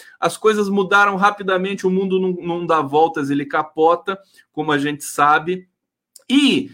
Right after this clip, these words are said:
é, portanto, né, fechando a reflexão sobre essa entrevista de Lula ao Jornal Nacional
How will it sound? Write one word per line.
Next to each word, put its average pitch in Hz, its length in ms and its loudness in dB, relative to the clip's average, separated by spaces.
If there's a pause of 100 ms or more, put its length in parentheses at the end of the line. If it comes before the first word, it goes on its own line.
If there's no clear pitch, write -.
(280)
é, 151 320 4
portanto, 220 960 0
né, 180 220 2
fechando 196 680 0
a 165 40 0
reflexão 143 840 -6 (200)
sobre 151 800 2 (180)
essa 170 340 0
entrevista 160 840 -6
de 120 140 -6
Lula 151 360 -4
ao 139 60 -2
Jornal 135 360 -4
Nacional 131 800 -4